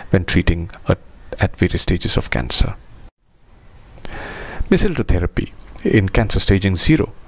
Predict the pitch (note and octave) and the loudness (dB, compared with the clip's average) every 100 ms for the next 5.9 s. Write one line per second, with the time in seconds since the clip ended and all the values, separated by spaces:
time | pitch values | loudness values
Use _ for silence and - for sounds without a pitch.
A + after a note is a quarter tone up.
0 | - - - - - - - - - - | -20 -18 -14 -12 -10 -12 -12 -14 -14 -14
1 | - - - - F#3+ - F3+ C#3 G2+ F2+ | -14 -14 -12 -2 0 2 0 0 0 0
2 | - E2+ - F#2 - - C3 - G#2+ G#2 | 0 0 -2 -6 -6 -6 -4 -2 0 0
3 | F#2 D#3+ F3+ - - - F#2+ F2 - - | 2 2 2 -2 -2 0 4 4 4 4
4 | G2 D#3+ - - G3 F#3+ - G#2+ G2 G#2 | 4 2 2 0 2 2 2 2 2 0
5 | G2+ G#2 F#2 F2+ F2 - C3+ G3 - | 0 0 2 2 2 0 0 -2 -2